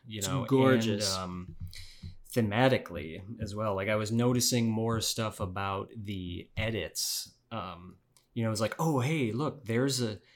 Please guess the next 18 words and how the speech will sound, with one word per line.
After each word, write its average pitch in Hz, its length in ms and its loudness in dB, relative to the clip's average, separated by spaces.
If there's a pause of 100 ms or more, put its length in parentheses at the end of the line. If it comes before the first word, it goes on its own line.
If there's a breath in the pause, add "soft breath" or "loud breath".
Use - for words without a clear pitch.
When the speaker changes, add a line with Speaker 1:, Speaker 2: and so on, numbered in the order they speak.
Speaker 1:
there's 107 260 -2
an 127 60 4
example 110 440 0
of 101 100 -2
that 113 200 2
editing 123 380 0
I'm 87 120 -4
talking 101 380 -8
about." 101 320 -12
But 107 120 -8
then 101 160 -4
this 110 160 -2
time 104 180 -4
I 98 100 -4
was 92 160 -8
like, 87 260 -8
"Oh, 131 220 -2
but 92 320 -6